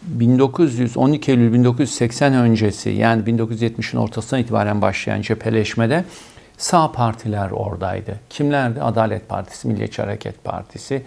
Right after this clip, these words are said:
Milli Selamet Partisi, bir, daha önce de Cumhuriyetçi Güven Partisi vardı. Şimdi bakın sağ görüşlü partiler orada idi. Şimdi geldiğimiz nokta Türkiye açısından daha sevindirici bir durum.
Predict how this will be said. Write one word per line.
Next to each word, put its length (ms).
Milli 240
Selamet 600
Partisi, 640
bir, 460
daha 160
önce 180
de 120
Cumhuriyetçi 380
Güven 220
Partisi 500
vardı. 400
Şimdi 240
bakın 260
sağ 280
görüşlü 400
partiler 640
orada 560
idi. 340
Şimdi 380
geldiğimiz 560
nokta 420
Türkiye 420
açısından 560
daha 160
sevindirici 760
bir 180
durum. 300